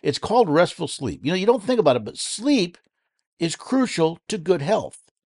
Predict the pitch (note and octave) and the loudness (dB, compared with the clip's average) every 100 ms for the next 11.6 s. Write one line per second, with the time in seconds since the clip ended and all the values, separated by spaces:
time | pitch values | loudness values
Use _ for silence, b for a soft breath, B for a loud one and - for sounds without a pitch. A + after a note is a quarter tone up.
0 | _ _ _ _ _ _ _ - C4+ A#3+ | _ _ _ _ _ _ _ -4 4 4
1 | - G3 B3+ A#3+ - A#3 B3+ F#3 D3+ D#3 | 4 -2 0 0 2 0 0 -4 4 4
2 | D#3 D3+ C3+ C3 E3 D3 C#3+ D3+ - C#3 | 4 0 0 0 -2 0 0 0 0 -4
3 | - E3+ F3+ A#2 - D#3 B3 A3 F#3+ D3 | -4 -2 -2 -2 -4 0 0 -2 -4 -4
4 | C3 C#3 C3+ b b b - C4+ D4 A#3 | 0 2 2 b b b 0 2 4 2
5 | G2 D2 - E3+ _ _ _ _ _ F#3 | -2 -8 -8 -8 _ _ _ _ _ -10
6 | A#3+ - B3 C4 A3+ G#3 - F3 F#3+ F3 | -8 0 2 4 2 2 -4 -4 -4 -6
7 | D3 F#3+ G#3+ - C3 B2 C3 B2+ D#3 F3 | -4 0 0 2 0 2 0 2 0 0
8 | A2 G2+ C3 C3+ - B B C3+ B2 E3 | -2 -4 -2 -2 -4 B B -8 2 4
9 | E3 E3 F3+ F3+ - C#3+ C#3 B2 b - | 4 2 2 2 0 2 2 0 b -2
10 | C#3+ - F#3 G#3 - D#3+ B2 A2 G2 G#2+ | 0 0 -2 -2 -2 2 2 2 -6 -4
11 | A#2+ A2+ A#2+ C#3 C3+ | -6 -8 -2 2 2